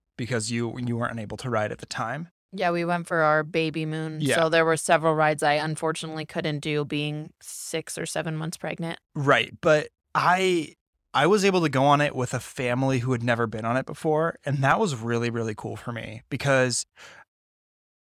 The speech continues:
Speaker 1: again, spoilers. So if you haven't had a chance to ride it yet, and if you are on a kind of blackout, just skip forward a little bit. But when you're on the transport and it opens up to the room full of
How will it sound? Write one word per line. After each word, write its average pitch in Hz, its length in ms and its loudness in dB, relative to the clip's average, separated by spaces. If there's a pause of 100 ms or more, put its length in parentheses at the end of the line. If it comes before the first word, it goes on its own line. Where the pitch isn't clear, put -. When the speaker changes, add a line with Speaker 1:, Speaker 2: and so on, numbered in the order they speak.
(540)
Speaker 1:
again, 139 340 2
spoilers. 135 720 0 (500)
So 123 460 0 (140)
if 131 160 -4
you 131 80 2
haven't 131 220 4
had 127 80 0
a 127 60 -2
chance 120 260 -2
to 123 80 -6
ride 110 200 -2
it 117 60 -8
yet, 127 220 0
and 120 100 -8
if - 120 -12
you 117 160 -4
are 120 220 2
on 127 100 0
a 127 60 -2
kind 127 200 -4
of 127 100 -2 (140)
blackout, 127 500 2
just 127 280 -8 (220)
skip - 400 -6
forward 120 300 -2
a 135 60 0
little 147 180 0
bit. 156 260 0 (500)
But 151 100 4
when 147 160 6
you're 160 160 6
on 143 160 6
the 135 80 2
transport 143 720 0 (180)
and 123 560 2
it 151 100 -2
opens 127 340 -2
up 120 100 -2
to - 100 -10
the 127 80 -4
room 120 300 -4
full 117 300 -4
of 110 380 -6